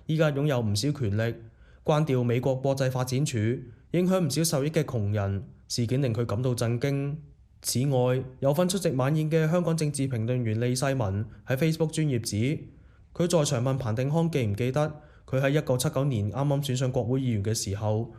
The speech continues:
向時任首相戴卓爾夫人寫信，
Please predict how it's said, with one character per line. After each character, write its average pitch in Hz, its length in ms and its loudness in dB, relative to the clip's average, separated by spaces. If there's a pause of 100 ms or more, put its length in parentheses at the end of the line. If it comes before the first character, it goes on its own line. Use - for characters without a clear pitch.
(160)
向 135 140 0
時 107 200 -2
任 107 140 0
首 123 160 0
相 131 180 -2
戴 127 160 0
卓 127 160 -2
爾 113 140 0
夫 139 160 -2
人 110 160 0
寫 113 180 0
信， 127 380 -2